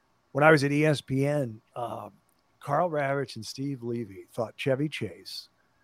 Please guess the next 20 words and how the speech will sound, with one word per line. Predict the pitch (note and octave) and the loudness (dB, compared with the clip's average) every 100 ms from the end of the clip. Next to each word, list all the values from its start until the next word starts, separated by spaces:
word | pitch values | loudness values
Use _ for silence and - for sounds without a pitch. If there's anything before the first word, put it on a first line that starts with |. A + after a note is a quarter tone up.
| _ - | _ -6
was | B2 A2 | -4 -2
funnier | - B2 A2 | 0 0 -2
than | G2+ G2+ | -8 -6
Bill | A#2 A#2 | -4 0
Murray. | - - - - | 0 0 -6 -2
And | C#3 C3 | -2 0
for | - | -2
some | C3 D3+ | 4 4
of | C3+ | 4
us, | A#2+ - | 2 0
we | C3+ | 0
know | C3+ | 0
Bill | A2 A#2+ B2 | 2 2 2
is | A#2 | -2
the | |
funniest | - G#2 G#2 - | -12 -14 -14 -16
man | G#2 | -16
in | G#2+ | -8
the | |
world. | C3+ F#3+ | 0 2